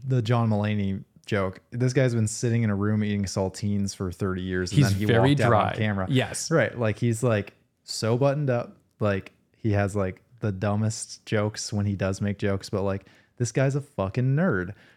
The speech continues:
Speaker 1: right? I-, in a very likable way.
Speaker 2: Yes.
Speaker 1: But then <laughs> when, the first time I hung out with him, he's, like, cussing like a sailor and just, like, so funny. Like, I love him so much because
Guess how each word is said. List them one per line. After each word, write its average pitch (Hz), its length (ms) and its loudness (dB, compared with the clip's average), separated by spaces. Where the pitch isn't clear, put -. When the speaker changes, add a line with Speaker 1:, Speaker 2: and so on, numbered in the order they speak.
Speaker 1:
right? 113 400 0
I-, 147 60 0
in 165 260 2
a 139 80 4
very 117 460 2
likable 110 500 2
way. 113 220 2
Speaker 2:
Yes. - 320 -2
Speaker 1:
But 120 160 2
then 113 480 4
<laughs> - 200 -14
when, 143 240 2
the 139 120 4
first 143 340 2
time 147 120 2
I 131 80 4
hung 127 120 4
out 143 160 2
with 127 80 2
him, 113 140 2
he's, 127 240 0
like, 110 380 -2
cussing 123 380 0
like 139 160 0
a 127 60 0
sailor 117 480 0
and 123 160 4
just, 131 180 2
like, 127 220 0
so 165 460 0
funny. 147 380 2
Like, 110 200 -2
I 147 160 2
love 139 720 2
him 143 300 4
so 139 400 0
much 135 380 0
because 117 480 0